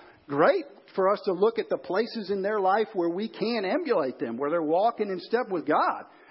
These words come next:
Absolutely, we ought to be like that. But that can't be the only message. Jesus is saying, "All this is fulfilled in me,"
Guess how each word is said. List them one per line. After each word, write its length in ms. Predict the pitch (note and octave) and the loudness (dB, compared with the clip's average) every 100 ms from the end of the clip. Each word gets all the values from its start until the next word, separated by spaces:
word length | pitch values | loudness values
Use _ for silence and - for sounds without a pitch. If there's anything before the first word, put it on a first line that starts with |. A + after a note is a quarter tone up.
| - | -6
Absolutely, 840 | - C#4 D4 - G3 D#3+ G#3+ E4+ D3+ | 0 2 2 0 -2 0 0 0 0
we 80 | D#3 | 0
ought 80 | |
to 180 | D#3+ A2+ | 0 -4
be 220 | E3+ A3 | -6 -2
like 280 | F#3+ F3 E3 | 0 0 -2
that. 420 | B2+ D#3+ B3+ C3 - - _ _ - | -4 -4 -4 -4 -10 -20 _ _ -10
But 80 | |
that 140 | - A#3+ | -6 -2
can't 220 | A#3 A3+ | -2 -2
be 100 | F#3 | -2
the 140 | F#3+ D3+ | 0 0
only 240 | A#3+ G#3 | 0 -2
message. 460 | A2 G#2 G2 - - - - - | -4 -6 -12 -16 -20 -20 -20 -16
Jesus 400 | F#3+ E3 D3+ - | -14 -12 -14 -14
is 120 | C3+ | -10
saying, 200 | - C#3 | -6 -4
"All 300 | B2+ F#3 A3 G#3 | -2 0 0 0
this 180 | F#3+ | -2
is 120 | E3+ - | -6 -8
fulfilled 420 | D#3+ - F#3 E3+ | -8 -2 -2 0
in 200 | D3 B2+ | -2 -2
me," 380 | F#3 D4+ G3 - | -2 -2 -4 -12